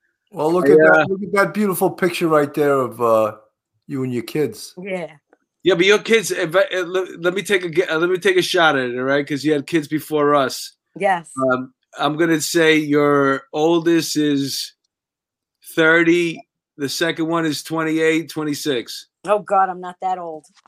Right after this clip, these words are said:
Speaker 2: No?
Speaker 3: No. Um, yep.
Speaker 1: Is
Speaker 3: T-
Speaker 1: that close to, to how old they are now?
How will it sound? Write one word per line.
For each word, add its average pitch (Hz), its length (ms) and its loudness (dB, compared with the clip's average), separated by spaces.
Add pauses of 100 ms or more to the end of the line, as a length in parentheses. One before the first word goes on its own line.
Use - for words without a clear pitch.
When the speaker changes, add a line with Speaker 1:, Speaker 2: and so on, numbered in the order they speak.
(180)
Speaker 2:
No? 147 460 2 (280)
Speaker 3:
No. 226 280 -8 (880)
Um, 208 400 -2
yep. 214 320 0 (380)
Speaker 1:
Is 139 120 -4
Speaker 3:
T- 165 80 6
Speaker 1:
that 170 160 4
close 185 280 4
to, 170 320 2
to 160 120 4
how 170 140 6
old 170 240 4
they 170 160 4
are 160 160 6
now? 185 400 -2